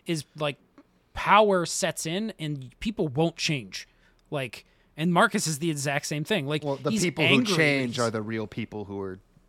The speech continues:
Speaker 2: being better.
Speaker 1: Well,
Speaker 2: Like,
Speaker 1: yeah, I
Speaker 2: Jin-,
Speaker 1: agree, but
Speaker 2: Jinx unironically is a better person than Jace, because at the very least, when, when Jinx was faced with everything that happened, she continued to grow as a person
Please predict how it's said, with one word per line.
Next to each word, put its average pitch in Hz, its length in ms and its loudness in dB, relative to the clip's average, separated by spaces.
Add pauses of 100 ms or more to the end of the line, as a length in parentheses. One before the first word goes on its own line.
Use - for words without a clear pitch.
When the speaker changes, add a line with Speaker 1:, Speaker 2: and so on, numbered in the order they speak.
(540)
Speaker 2:
being 104 240 -8
better. - 420 -14 (920)
Speaker 1:
Well, 320 80 -2
Speaker 2:
Like, 320 80 2
Speaker 1:
yeah, 370 80 6
I - 120 4
Speaker 2:
Jin-, 170 100 6
Speaker 1:
agree, 240 180 2
but 160 80 0
Speaker 2:
Jinx 202 340 2
unironically 143 1000 0
is 113 160 -8
a 107 60 -8
better 113 320 -4
person 104 600 -8 (520)
than 107 220 -6
Jace, 107 540 -10 (300)
because 127 240 -2
at 131 100 -6
the 123 80 -4
very 139 260 2
least, 123 340 -2
when, 110 320 -6 (100)
when 113 340 -8
Jinx 117 360 -6
was 101 380 -10 (100)
faced - 460 -8
with 113 240 -12 (100)
everything 113 520 -8
that 101 100 -10
happened, 110 540 -8 (320)
she - 260 -8
continued 127 640 -6
to - 80 -12
grow 113 420 -4
as 104 160 -10
a 98 60 -14
person 92 500 -10